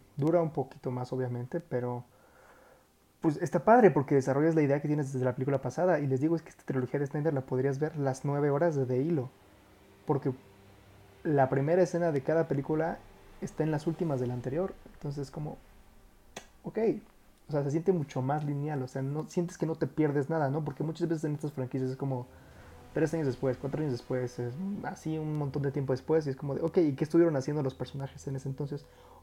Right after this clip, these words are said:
Bueno, pues en este universo todo es tan lineal que no tienes que preguntártelo porque lo sabes, lo estás viendo, ¿no? Y eso se,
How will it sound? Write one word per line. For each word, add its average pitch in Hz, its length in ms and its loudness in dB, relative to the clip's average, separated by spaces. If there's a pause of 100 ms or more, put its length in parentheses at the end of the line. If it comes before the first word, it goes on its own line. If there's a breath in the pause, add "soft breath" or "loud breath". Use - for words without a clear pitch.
Bueno, 180 300 2 (160)
pues 139 160 -2
en 135 80 0
este 135 140 -6
universo 147 400 -8
todo 143 200 -6
es 143 100 -10
tan 190 180 -6
lineal 165 260 -6
que 156 180 -6 (200)
no 165 160 -6
tienes 160 180 -6
que - 80 -6
preguntártelo 139 460 -2
porque 131 220 -4
lo 127 100 -2
sabes, 190 240 2
lo 123 80 0
estás 139 200 -2
viendo, 151 240 0
¿no? 127 160 -4
Y 180 120 -6
eso 143 120 -10
se, 147 140 -6